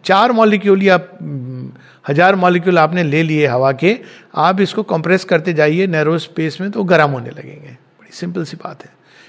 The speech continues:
क्यों? क्योंकि now they are moving at a much, उनकी, उनकी जो गति है और उनका जो आप close ले जा, लेते जा रहे हो, this is one of the means। और, उम, जब आप, उम, उसको अग्नि दोगे तो उसकी,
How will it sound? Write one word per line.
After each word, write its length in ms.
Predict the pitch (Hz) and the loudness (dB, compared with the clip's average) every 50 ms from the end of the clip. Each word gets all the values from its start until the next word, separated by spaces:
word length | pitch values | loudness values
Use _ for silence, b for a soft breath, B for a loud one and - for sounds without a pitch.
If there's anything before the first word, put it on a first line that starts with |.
| b b | b b
क्यों? 140 | - 214 202 | -4 -4 -2
क्योंकि 260 | 175 185 175 160 185 | 0 0 2 2 2
now 260 | 165 151 147 170 196 196 | 2 2 2 2 0 2
they 220 | 165 160 160 180 | 2 2 2 2
are 140 | 175 151 151 | 2 0 0
moving 340 | 160 165 190 202 185 156 143 | 0 2 2 2 0 0 -2
at 120 | 131 135 | -4 -4
a 60 | 131 147 | -2 -2
much, 360 | 165 160 - - 185 160 151 | -2 -2 -4 -12 -16 -12 -12
उनकी, 260 | 143 135 123 - 156 131 - _ - 175 151 151 160 | -12 -12 -10 -10 -12 -12 -12 _ -18 -18 -16 -16 -14
उनकी 220 | 156 139 - 165 | -14 -10 -8 -6
जो 120 | 139 135 | -6 -4
गति 360 | 117 135 143 143 - 233 208 170 | -2 -2 -4 -2 0 2 2 4
है 340 | 131 135 135 127 113 B B B B B B B - | 2 2 0 -2 -6 B B B B B B B -6
और 160 | 131 135 135 | -4 -2 -2
उनका 260 | 139 143 139 151 147 | -2 -2 -2 -2 0
जो 140 | 143 143 143 | 2 2 4
आप 360 | 135 139 139 139 - - - - - | 4 4 2 0 -6 -20 -20 -14 -4
close 340 | - 165 170 196 220 196 180 | 0 2 4 4 4 4 2
ले 120 | 175 156 | 0 0
जा, 200 | 143 147 139 135 | 2 2 2 2
लेते 460 | 143 147 131 127 131 135 127 - 160 139 | 0 -2 -4 -4 -4 -4 -4 -4 -6 -4
जा 180 | 123 127 123 | -4 -4 -4
रहे 120 | 123 127 131 | -4 -4 -6
हो, 80 | 135 | -8
this 180 | 147 151 175 175 | -8 -8 -10 -8
is 60 | 190 | -8
one 160 | 196 190 202 | -6 -6 -6
of 80 | 220 196 | -6 -4
the 120 | 185 190 | -4 -4
means। 300 | 196 226 277 302 233 147 - - - b b b b b b b b b b _ | -4 -4 -4 -6 -8 -8 -10 -16 -20 b b b b b b b b b b _
और, 360 | - 139 143 139 143 - - - | -4 -2 -2 -2 -4 -6 -12 -18
उम, 280 | 190 180 139 123 113 104 101 - 117 | -16 -16 -16 -16 -18 -18 -18 -18 -16
जब 300 | 120 117 127 117 117 135 | -10 -8 -8 -4 -2 0
आप, 280 | 131 123 123 127 - - | -2 -2 -4 -8 -14 -10
उम, 600 | - 131 127 120 135 _ - 147 151 143 131 123 - - - | -10 -10 -10 -10 -14 _ -20 -20 -18 -18 -18 -18 -18 -18 -18
उसको 220 | 135 - - - 147 | -18 -12 -6 -4 -4
अग्नि 320 | 135 139 160 185 233 247 | -2 0 0 0 0 2
दोगे 300 | 208 202 180 160 156 147 | 2 2 2 2 0 -4
तो 160 | 143 - 156 | -4 -8 -10
उसकी, 540 | - - 156 143 127 - - 180 170 139 | -10 -10 -12 -14 -16 -14 -12 -10 -8 -8